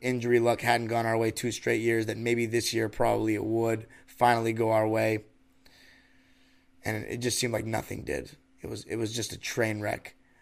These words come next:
from start to finish. And, you know, I tried my best to try to put a positive spin on it on Locked On Clippers here,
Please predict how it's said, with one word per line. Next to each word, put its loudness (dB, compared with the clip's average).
from -14
start 2
to -4
finish. -2
And, -6
you -6
know, 2
I 4
tried 6
my 4
best 2
to 2
try 4
to 4
put -2
a 0
positive 0
spin 0
on 0
it 2
on -2
Locked -2
On -2
Clippers -4
here, 2